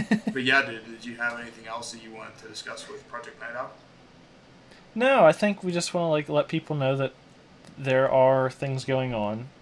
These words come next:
Speaker 1: uh, outside of Aurora. So, you know, if they're not seeing a ton of updates on Aurora, it's not because it's not happening. It's just at a phase where there's a lot of back-end setting up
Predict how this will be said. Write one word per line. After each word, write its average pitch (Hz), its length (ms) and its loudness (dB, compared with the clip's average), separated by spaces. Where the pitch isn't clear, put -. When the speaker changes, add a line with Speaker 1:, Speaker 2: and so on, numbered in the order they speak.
Speaker 1:
uh, - 20 -6
outside 113 540 -2
of 117 80 -10
Aurora. 107 440 -4
So, 107 420 -8
you 104 140 -14
know, 101 80 -14
if - 200 -20
they're 123 100 -10
not 127 180 0
seeing 139 280 0
a 127 40 0
ton 147 260 -2
of 135 80 2
updates 135 480 2
on 127 60 0
Aurora, 131 420 4
it's 127 220 -2
not 120 160 -4
because 107 220 -12
it's 107 120 -10
not 113 140 -2
happening. 180 520 2
It's - 140 -10
just - 300 -10
at 165 180 -2
a 151 40 -2
phase 135 420 -2
where 135 420 0
there's 127 220 -8
a 123 60 -2
lot 113 320 0
of 120 360 -6
back-end 113 680 -2
setting 110 500 -4
up - 240 -8